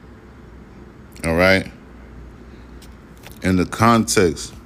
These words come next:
affirmative action, right? In the context of the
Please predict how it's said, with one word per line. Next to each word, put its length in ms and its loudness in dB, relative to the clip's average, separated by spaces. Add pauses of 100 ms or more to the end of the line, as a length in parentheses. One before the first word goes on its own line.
(140)
affirmative 600 0
action, 560 0
right? 300 -2 (1700)
In 100 -2
the 80 -4
context 560 2
of 140 2
the 220 0